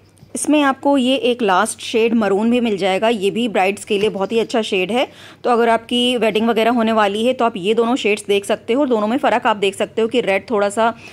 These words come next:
एकदम ब्राइट सा आ रहा है और जो ये मरून शेड है ये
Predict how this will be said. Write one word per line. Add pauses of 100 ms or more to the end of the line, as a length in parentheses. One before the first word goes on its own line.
(180)
एकदम
ब्राइट
सा
आ
रहा
है
और
जो
ये
मरून
शेड
है (300)
ये